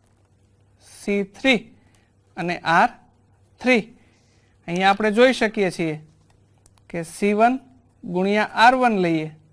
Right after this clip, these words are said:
બરાબર આપણને સી ટુ ગુણ્યા આર ટુ મળે છે,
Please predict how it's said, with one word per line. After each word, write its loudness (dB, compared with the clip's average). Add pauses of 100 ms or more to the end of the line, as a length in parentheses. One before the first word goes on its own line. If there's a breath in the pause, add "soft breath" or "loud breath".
(240)
બરાબર 4
આપણને 4 (760)
સી -4
ટુ -2 (540)
ગુણ્યા -2 (680)
આર 8
ટુ -2
મળે 0
છે, -6